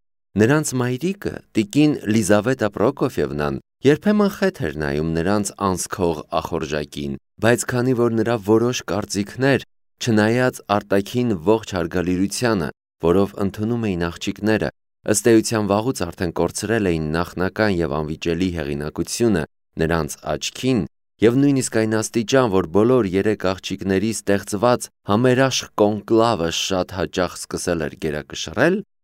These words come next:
ուստի գեներալի կինն էլ սեփական արժանապատվությունը բարձր պահելու համար ավելի հարմար համարեց չվիճել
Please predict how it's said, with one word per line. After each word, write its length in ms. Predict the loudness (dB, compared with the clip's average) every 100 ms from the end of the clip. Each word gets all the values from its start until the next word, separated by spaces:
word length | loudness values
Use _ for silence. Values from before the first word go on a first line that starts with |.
| _ _
ուստի 280 | -2 0 0
գեներալի 600 | 4 4 4 4 2 0 -4
կինն 460 | -2 0 2 0 0
էլ 140 | -2 -2
սեփական 600 | -2 -2 -2 0 0 0
արժանապատվությունը 880 | 0 -2 -4 -2 -2 -4 -6 -4 -4
բարձր 460 | -2 -4 -4 -10 -6
պահելու 480 | -4 -4 -2 -2 -2
համար 380 | 0 2 2 0 _ _ 0
ավելի 340 | 2 4 4 2
հարմար 540 | 2 2 4 2 0
համարեց 580 | -6 -4 0 2 0 -2 -12 _ _ -2
չվիճել 680 | 0 2 0 0 2 0